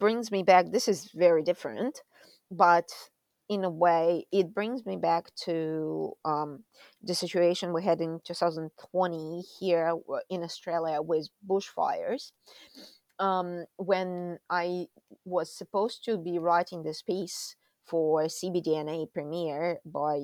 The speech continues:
U M K C Wind Ensemble and Denise Tryon, and, uh, was a dream project, and I just couldn't write anything because I couldn't hear colors, because I, all I could hear in my head was the screaming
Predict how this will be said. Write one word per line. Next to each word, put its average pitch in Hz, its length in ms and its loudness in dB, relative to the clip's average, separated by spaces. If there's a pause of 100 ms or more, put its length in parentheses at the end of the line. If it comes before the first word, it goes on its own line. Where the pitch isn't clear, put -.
(240)
U - 40 0
M 156 180 -6
K 156 160 -2
C 165 240 -6
Wind 165 260 -2
Ensemble 139 640 -4
and 139 180 -12
Denise 156 320 -8
Tryon, 147 560 -10
and, 156 380 -8
uh, 160 380 0 (260)
was 180 300 2
a 180 60 0 (140)
dream 196 280 2
project, - 640 -2
and 170 120 -4
I 160 80 -6
just 165 220 -4
couldn't 165 320 -8
write 160 300 0
anything 170 360 -8
because 160 260 -4
I 156 60 -2
couldn't 160 300 -10
hear 170 160 -2 (180)
colors, 233 520 0 (320)
because 180 320 4
I, 175 260 6
all 196 200 8
I 190 100 6 (100)
could 165 200 -2 (340)
hear 180 340 6
in 170 160 4
my 160 120 -4
head 170 400 6
was 156 200 0
the 160 80 -4
screaming 180 800 -2